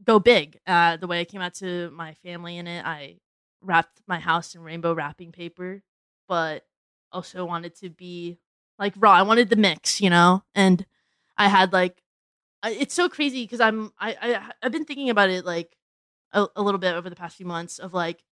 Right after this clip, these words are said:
thinking back to that time 'cause I'm now so, like, open and, like, just, like, you know, so I feel so me. And to think back to then, like, I, I, I would cry, like, every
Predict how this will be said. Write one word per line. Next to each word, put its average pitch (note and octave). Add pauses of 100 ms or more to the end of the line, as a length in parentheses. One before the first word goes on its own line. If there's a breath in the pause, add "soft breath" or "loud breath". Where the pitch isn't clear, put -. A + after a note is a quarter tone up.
(140)
thinking A#3
back F#3
to A3+
that C4+
time C#4
'cause B3+
I'm C4
now E4
so, A#3
like, G3 (220)
open A#3+
and, G3+
like, F3+
just, -
like, F#3
you B3
know, D#3+
so A3+
I G#3+
feel C#4
so A3
me. F#3 (300)
And A#3+
to B3
think C4+
back A3
to G#3
then, G3
like, F3+
I, G3+
I, A#3+
I C4+
would F4
cry, B3
like, E3+ (840)
every C4